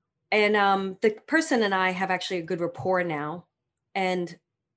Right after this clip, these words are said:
I was like, "Oh no, I have to find out legally if I can do this. I don't know if I can do this. I don't know what the deal is. I don't know what's going on." And I was going back and forth with the publisher, and she's like, "Well, then you're gonna may have to take out this aspect and this aspect and this aspect." I'm like, "I,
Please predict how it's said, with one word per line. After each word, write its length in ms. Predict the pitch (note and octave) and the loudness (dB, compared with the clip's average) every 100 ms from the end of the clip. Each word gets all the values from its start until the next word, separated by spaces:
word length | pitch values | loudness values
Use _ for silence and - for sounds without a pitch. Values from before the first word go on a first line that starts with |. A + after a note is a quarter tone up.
| _ - | _ -14
I 80 | F#3 | -12
was 100 | G3+ | -10
like, 140 | F#3+ | -8
"Oh 80 | G3+ | -4
no, 280 | F#3 A3+ E3+ | -2 -2 -4
I 80 | |
have 140 | F#3+ G3 | -6 -10
to 80 | F3+ | -12
find 280 | - E3+ F#3 | -8 -6 -4
out 260 | A#3 - | -6 -6
legally 440 | G3 A3+ G3+ F3 E3+ | -6 -4 -2 -2 -2
if 120 | E3+ | -2
I 80 | D#3 | -4
can 220 | E3 D#3 | -4 -6
do 240 | A3+ D#4 | -2 -2
this. 260 | F3 A2 - | -2 -8 -10
I 80 | D3+ | -6
don't 100 | F3 | -2
know 120 | A#3+ | -2
if 80 | G#3+ | -2
I 80 | |
can 160 | D#3+ D#3+ | -4 -6
do 120 | E3 | -6
this. 200 | D#3+ D#3+ | -6 -4
I 80 | D#3 | -4
don't 120 | E3 | -4
know 60 | F3+ | -4
what 140 | F3+ | -4
the 40 | F3 | -6
deal 320 | A#3 C4+ E3+ | -6 -4 -4
is. 160 | C#3+ | -4
I 60 | D#3 | -6
don't 140 | F3 | -6
know 80 | F3+ | -4
what's 120 | F#3 | -6
going 220 | F#3+ G3 A#3+ | -6 -4 0
on." 240 | C4 F3 - - - - _ _ _ | -2 -4 -10 -20 -20 -20 _ _ _
And 360 | A3 A3 G#3 G3+ | 2 2 2 0
I 100 | G3+ | 0
was 140 | G#3 | 0
going 180 | G#3 A3+ | 2 2
back 160 | A3 G#3+ | 2 -2
and 80 | G3 | -2
forth 180 | G#3+ | -4
with 80 | G3+ | -4
the 80 | F#3 | -6
publisher, 460 | - C4+ C4 - F#3+ | -2 0 0 -2 -4
and 100 | F#3 | -4
she's 220 | G#3+ G#3 | -4 -2
like, 160 | G3+ | 0
"Well, 240 | G#3 G3+ G3 | 2 2 2
then 240 | G#3 G3+ | 0 0
you're 100 | G3+ | -2
gonna 140 | G3+ G3+ | -4 -2
may 160 | G#3+ | -2
have 100 | A3 | -2
to 60 | - | -4
take 160 | G#3+ | -4
out 140 | G#3 F#3+ | -2 -2
this 180 | C#4+ G#3 | -2 2
aspect 460 | F3+ E3+ F3+ F3 | 0 0 -4 -2
and 80 | A3+ | -2
this 160 | D4+ G3 | -2 -2
aspect 340 | F3 - D#3 | -2 -4 -4
and 80 | A#3+ | -4
this 140 | C#4+ | 0
aspect." 320 | G3+ - F#3+ | -2 -2 -6
I'm 60 | G3+ | -4
like, 140 | G#3+ | -4
"I, 140 | G#3+ | -2